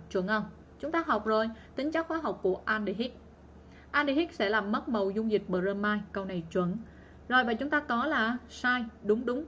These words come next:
đúng. Có là một ý sai và ba ý đúng trong câu này ha. Rồi câu này anh em, có là bà con làng xóm Tháng Giềng, <laughs> quý vị đại biểu, có làm đúng câu này không nào?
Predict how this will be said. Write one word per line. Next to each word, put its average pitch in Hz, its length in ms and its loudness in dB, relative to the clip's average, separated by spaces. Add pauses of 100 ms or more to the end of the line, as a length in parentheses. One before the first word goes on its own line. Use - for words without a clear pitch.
(120)
đúng. 220 220 4 (160)
Có - 80 -6
là 220 100 -2
một 185 240 2
ý 240 140 2
sai 220 260 -2
và 185 100 -4
ba 185 120 -2
ý 185 100 -2
đúng 208 200 0
trong 202 140 -4
câu 196 120 -4
này 190 120 -4
ha. 208 200 0 (720)
Rồi 302 160 4
câu 330 160 6
này 311 160 2
anh 294 220 0
em, 294 260 2
có 240 140 -2
là 226 320 4
bà 226 200 4
con 254 240 0
làng 233 160 2
xóm 254 200 -2
Tháng 330 200 0
Giềng, 233 280 0 (500)
<laughs> - 520 -20
quý 311 120 8
vị 311 80 6
đại 208 140 4
biểu, 208 240 8 (420)
có 302 80 6
làm 311 160 6
đúng 247 140 4
câu 330 100 2
này 277 120 2
không 214 100 2
nào? 190 260 4